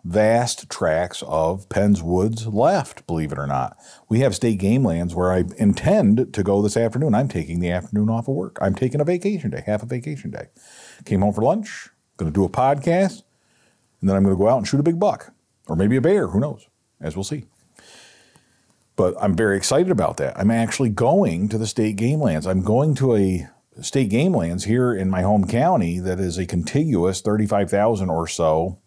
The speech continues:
acres. Now, you guys out west, you're saying, "Well, that's not very big." There's guys down in Texas that, uh,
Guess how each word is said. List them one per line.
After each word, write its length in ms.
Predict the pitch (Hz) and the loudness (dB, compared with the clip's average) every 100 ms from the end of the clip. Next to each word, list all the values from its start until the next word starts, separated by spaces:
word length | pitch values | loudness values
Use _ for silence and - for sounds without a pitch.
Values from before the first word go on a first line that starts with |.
| _ | _
acres. 480 | 104 165 156 - - _ _ _ _ _ - | 0 0 -2 -8 -12 _ _ _ _ _ -6
Now, 80 | 80 | -2
you 160 | 95 | 2
guys 240 | 101 98 85 | 2 2 2
out 160 | 78 | -2
west, 480 | 71 139 135 123 - _ _ _ | 0 2 2 0 -12 _ _ _
you're 80 | 87 | -10
saying, 200 | 87 67 | -8 -6
"Well, 100 | 69 | -6
that's 180 | 92 - | -6 -4
not 140 | - | -8
very 140 | 64 | -8
big." 280 | 64 87 95 _ _ _ _ _ _ _ _ _ _ | -10 -10 -10 _ _ _ _ _ _ _ _ _ _
There's 160 | 87 87 | -4 2
guys 240 | 110 101 | 2 4
down 100 | 98 | 0
in 80 | 90 | 0
Texas 600 | 117 139 - 92 82 - | 0 0 0 -6 -6 -10
that, 380 | - 82 - - | -6 -6 -6 -4
uh, 380 | 82 82 80 | 0 2 0